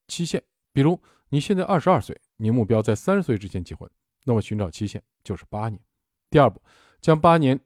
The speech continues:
分成百分之三十七和百分之六十三两个部分，也就约等于三年和五年。第三步，前三年只看不选，在这三年里你不做任何决定，只是和尽量多的男孩接触，然后观察哪些是你想要的、喜欢的。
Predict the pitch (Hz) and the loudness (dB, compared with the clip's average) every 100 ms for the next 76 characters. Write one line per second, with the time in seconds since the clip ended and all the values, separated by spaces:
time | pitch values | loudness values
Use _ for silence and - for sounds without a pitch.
0 | _ _ _ - 175 156 113 123 - 101 | _ _ _ 0 0 0 -2 -2 -4 -4
1 | 95 113 127 127 - 127 - - 110 113 | -4 -4 -2 -2 -4 -8 -8 -10 -8 -8
2 | - 95 127 123 104 139 - 110 101 82 | -10 -6 -2 -2 -2 -4 -6 -10 -10 -10
3 | 110 110 - _ _ _ _ - 123 160 | -8 -8 -10 _ _ _ _ -4 0 0
4 | 147 180 135 101 113 - 143 131 127 107 | 2 2 2 -4 -6 -4 -2 -2 -6 -10
5 | 76 71 90 110 _ _ _ _ _ _ | -14 -18 -18 -18 _ _ _ _ _ _
6 | _ _ 147 110 120 135 - _ _ _ | _ _ -4 -2 -2 -4 -6 _ _ _
7 | - 185 208 196 151 - - 113 135 117 | 0 2 2 2 0 -4 -6 -2 -2 -2
8 | 107 - _ _ _ - 170 147 170 156 | -6 -10 _ _ _ -2 0 2 2 2
9 | 143 113 110 165 156 240 139 98 82 - | 2 0 -2 0 0 0 0 -4 -8 -14
10 | _ - _ _ _ - 160 170 147 202 | _ -20 _ _ _ -2 0 2 2 2
11 | 170 120 175 147 104 127 110 113 - 131 | 0 0 0 0 -2 -2 -4 -6 -4 -4
12 | 135 - - _ - 117 127 110 123 117 | -4 -8 -20 _ -6 -2 0 0 0 -2
13 | 110 87 123 113 104 117 92 95 110 - | -4 -4 -6 -4 -6 -6 -8 -4 -4 -4
14 | - - - - 107 127 | -14 -20 -16 -6 -4 -4